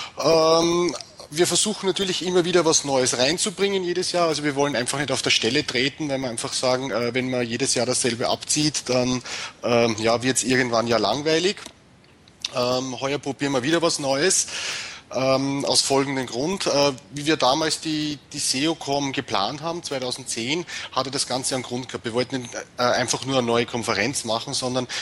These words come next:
wir haben ja den Bedarf in Österreich gehabt. Also es war einfach extrem schwierig, Firmen in Österreich zu erklären,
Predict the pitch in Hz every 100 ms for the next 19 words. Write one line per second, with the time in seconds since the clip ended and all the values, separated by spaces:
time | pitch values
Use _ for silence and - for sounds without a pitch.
0 | - 123 117 123 123 - 101 101 - 107
1 | 104 - 90 87 - - - 139 113 -
2 | 117 120 120 147 - - - - 120 -
3 | 123 - - 120 151 170 - - 143 151
4 | 131 127 - 127 - 117 - 101 120 147